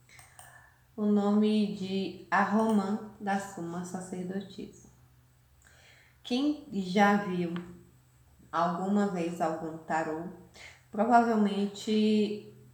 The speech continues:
talvez tenha prestado atenção e provavelmente percebeu que o arcano dois, que é a Suma Sacerdotisa, ele tem,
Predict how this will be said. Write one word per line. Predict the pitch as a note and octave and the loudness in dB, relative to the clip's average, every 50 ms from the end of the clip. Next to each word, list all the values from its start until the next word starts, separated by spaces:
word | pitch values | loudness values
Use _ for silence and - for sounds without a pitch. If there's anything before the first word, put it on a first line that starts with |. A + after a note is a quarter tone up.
| - - | -20 -4
talvez | - A#3+ A#3+ C4+ A#3+ A3 G#3 G#3 - - - | 0 0 2 2 2 2 2 2 0 -2 -4
tenha | - A#3 G#3+ G#3+ G#3 | -2 0 0 0 0
prestado | G#3 F#3+ F#3+ F3 - E3+ D#3+ E3 | -2 -4 -6 -8 -8 -8 -8 -6
atenção | E3 E3+ E3+ F#3 G3+ G3+ - - A3+ A3+ B3 C#4 D4+ D4+ - - - - - - - - - - _ | -6 -8 -6 -6 -6 -6 -4 -4 -2 -2 -2 -4 -6 -8 -12 -16 -20 -20 -20 -20 -20 -20 -20 -16 _
e | F3 F3+ F3+ - | -10 -8 -8 -2
provavelmente | - F#3+ G#3 G#3+ A#3 A3+ G#3+ G3 G3+ G3+ G3+ F3+ F3+ F3+ - - - - | 0 2 4 4 4 4 4 2 2 2 2 0 -2 -4 -6 -6 -10 -10
percebeu | - - - D#3 - - - - F3 G3+ F#3+ F#3 G3 F3+ F#3 G#3 A#3+ B3+ - - - - - - G#3+ G#3 - - | -10 -10 -8 -8 -8 -8 -10 -8 -8 -4 -2 0 0 2 0 0 -2 -4 -6 -10 -16 -20 -20 -18 -18 -18 -18 -18
que | - - - G3+ G3 G3 G3 G3 G3 G#3+ | -16 -8 -4 -4 -2 -2 -4 -4 -4 -4
o | B3 C4 | -4 -4
arcano | C4 - - - A#3+ A#3 A#3 G#3+ G3 F3 | -4 -6 -6 -4 -4 -2 -2 -2 -2 -4
dois, | E3+ F3+ G3 G#3+ G#3 G3 F3+ F3 - - - - - - - | -4 -2 -2 0 0 0 -2 -4 -6 -10 -12 -14 -16 -18 -18
que | - - E3 E3 | -14 -8 -6 -4
é | D#3+ E3 | -4 -4
a | F3 | -4
Suma | F3 - - E3 D#3+ D#3+ D#3+ | -6 -8 -12 -12 -12 -12 -12
Sacerdotisa, | - - D#3+ - - D#3 D#3+ D#3 - D3+ D3+ D3+ - - G#3 A3 A#3+ A3 F#3+ E3 D3+ - - - - - - _ - - - - _ _ _ _ _ _ _ _ _ | -12 -14 -14 -12 -10 -10 -10 -8 -8 -8 -8 -10 -6 -4 -2 -2 -2 -2 -4 -4 -6 -8 -12 -18 -20 -20 -20 _ -20 -20 -20 -20 _ _ _ _ _ _ _ _ _
ele | - G3 G3+ A3 B3 C4+ - - - | -2 0 2 2 2 0 -2 -4 -2
tem, | - A3+ G#3+ G#3+ A3 A3 A3 A3+ A#3+ B3+ | 2 2 4 4 4 2 2 0 -2 -4